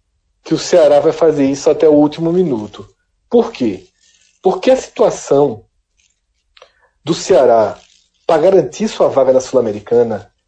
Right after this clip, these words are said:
ela é relativamente confortável, tá? O Ceará, ele hoje é o colocado, né?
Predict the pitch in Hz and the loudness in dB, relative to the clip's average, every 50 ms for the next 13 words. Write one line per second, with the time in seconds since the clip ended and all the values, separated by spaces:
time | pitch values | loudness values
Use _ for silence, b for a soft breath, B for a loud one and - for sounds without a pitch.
0 | _ _ _ _ _ _ _ _ - 180 208 240 254 214 151 147 151 175 170 - | _ _ _ _ _ _ _ _ -2 0 2 2 4 4 4 4 4 2 2 -2
1 | - _ - - 185 165 170 226 269 294 302 294 285 269 277 - - 262 262 262 | -8 _ -14 -12 -10 -4 0 2 2 4 4 2 2 0 -2 -2 -2 -2 0 2
2 | 262 220 165 143 147 170 170 - - 202 196 - - _ _ _ _ _ _ _ | 2 0 2 0 -2 -2 -2 -2 -2 -2 -2 -2 -6 _ _ _ _ _ _ _
3 | _ _ _ _ _ _ _ _ _ _ - - - - - - - - - _ | _ _ _ _ _ _ _ _ _ _ -4 -4 -4 -4 -4 -10 -18 -20 -20 _
4 | _ _ _ _ _ _ _ _ _ _ _ _ _ _ _ _ _ _ _ _ | _ _ _ _ _ _ _ _ _ _ _ _ _ _ _ _ _ _ _ _
5 | - - - - - - - _ _ _ _ _ _ _ - - 208 - - 302 | -8 -4 -4 -4 -4 -6 -12 _ _ _ _ _ _ _ -8 -8 -6 -4 0 2
6 | 277 220 156 143 143 165 180 156 - - - _ _ - 147 160 180 190 175 139 | 2 4 4 4 4 4 2 2 0 -4 -10 _ _ -2 0 2 2 4 4 4
7 | 131 147 165 175 165 180 190 202 175 - - _ _ _ _ _ - - 151 160 | 4 4 4 2 2 0 -2 -4 -4 -6 -10 _ _ _ _ _ -2 2 4 4
8 | 160 156 156 165 170 180 185 185 190 190 190 190 190 165 - - _ _ _ _ | 4 4 4 2 0 0 0 -2 0 0 0 -2 -2 -4 -8 -12 _ _ _ _
9 | _ _ _ _ _ _ _ _ _ _ _ _ _ _ _ _ _ _ _ _ | _ _ _ _ _ _ _ _ _ _ _ _ _ _ _ _ _ _ _ _
10 | - 202 - - - 95 90 90 - - - 101 - - - - | -4 -4 -2 0 -2 -2 -2 -8 -12 -16 -16 -12 -10 -10 -10 -10